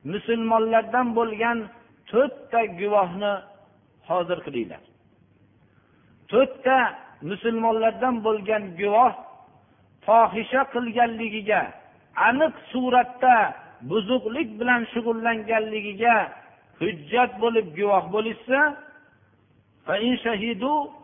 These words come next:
fa amsikuhunna fil buyuti. Uni jamiyatga aralashtirishlikdan yo'lini to'singlar. Uni uylarda saqlanglar. Unday nopok ayolni jamiyatga aralashtirmanglar.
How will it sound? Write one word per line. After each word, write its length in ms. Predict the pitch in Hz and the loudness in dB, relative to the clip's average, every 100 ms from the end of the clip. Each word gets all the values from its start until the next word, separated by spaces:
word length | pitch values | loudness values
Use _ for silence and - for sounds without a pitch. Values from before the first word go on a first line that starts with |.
| _ | _
fa 100 | - 196 | -4 -2
amsikuhunna 840 | 214 202 208 208 214 180 214 214 | -2 -6 -10 -6 -6 -6 -2 -2
fil 220 | 214 208 190 | -2 -6 -6
buyuti. 400 | 226 226 190 143 | -2 0 -2 -6
Uni 240 | 143 196 214 151 | -8 -6 -6 -2
jamiyatga 760 | 208 226 233 233 233 - 262 262 - | 0 0 2 0 0 -2 4 4 2
aralashtirishlikdan 1160 | 175 214 220 220 - 208 208 - 196 175 208 208 196 - _ _ | -2 0 2 0 -2 -10 -10 -12 -14 -4 -2 -2 -6 -20 _ _
yo'lini 440 | 127 185 208 208 202 | -4 -2 -2 -4 -4
to'singlar. 520 | 208 185 156 123 82 - _ _ | -6 -8 -8 -10 -12 -16 _ _
Uni 200 | 180 233 220 | -6 -6 -6
uylarda 500 | 226 240 247 262 262 | -4 0 4 4 2
saqlanglar. 640 | 247 240 233 233 180 127 92 - _ _ _ - | 2 0 2 0 0 -2 -8 -18 _ _ _ -6
Unday 440 | 214 254 240 254 247 226 | -2 0 2 4 4 2
nopok 600 | 254 262 254 247 285 - - | 6 6 6 4 4 4 -6
ayolni 460 | - 240 262 262 269 180 | 0 4 4 4 0 0
jamiyatga 600 | 240 254 262 254 254 269 | 0 2 4 2 0 -2
aralashtirmanglar. 920 | 240 240 254 240 - 214 185 139 92 | 0 2 2 0 0 -4 -2 -4 -4